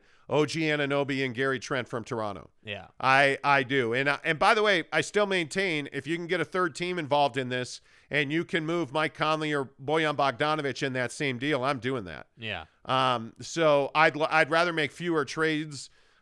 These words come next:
Speaker 1: um, and trades that are more robust, that check more boxes, than have to make three, four deals to remake this roster.
Speaker 2: Totally.
Speaker 1: That's just my opinion. So,
Speaker 2: Totally. Yeah.
Speaker 1: you know, I, I, I feel like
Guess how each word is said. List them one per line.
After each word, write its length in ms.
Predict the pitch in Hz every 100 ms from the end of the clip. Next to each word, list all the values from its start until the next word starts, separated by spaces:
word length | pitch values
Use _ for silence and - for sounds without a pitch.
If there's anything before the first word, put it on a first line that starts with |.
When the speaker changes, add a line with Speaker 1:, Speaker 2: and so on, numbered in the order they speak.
| -
Speaker 1:
um, 420 | 135 139 135 135 -
and 400 | 156 147 139 135 _ -
trades 320 | 151 165 147
that 80 | 156
are 100 | 147
more 220 | 151 156
robust, 720 | 143 127 139 139 160 - 131
that 180 | 143 -
check 280 | 165 143 143
more 160 | 147
boxes, 640 | 113 127 135 - 175 180 - _ _ 143
than 120 | 143
have 220 | 151 151
to 80 | 156
make 180 | 147 -
three, 180 | 151 135
four 240 | 147 127
deals 320 | 120 135 120
to 100 | -
remake 360 | 127 123 117 110
this 220 | 107 -
roster. 380 | 107 101 - - -
Speaker 2:
Totally. 380 | 127 113 104 95
Speaker 1:
That's 240 | 135 131 -
just 180 | 131
my 160 | 139 117
opinion. 420 | 98 120 95 73
So, 120 | - 117
Speaker 2:
Totally. 360 | 107 101 95 _ _
Yeah. 220 | 117 110 107
Speaker 1:
you 80 |
know, 180 | 151 110
I, 180 | 113 139 -
I, 220 | 156 160 -
I 160 | 160 170
feel 380 | - 180 180
like 560 | 160 156 151 151 -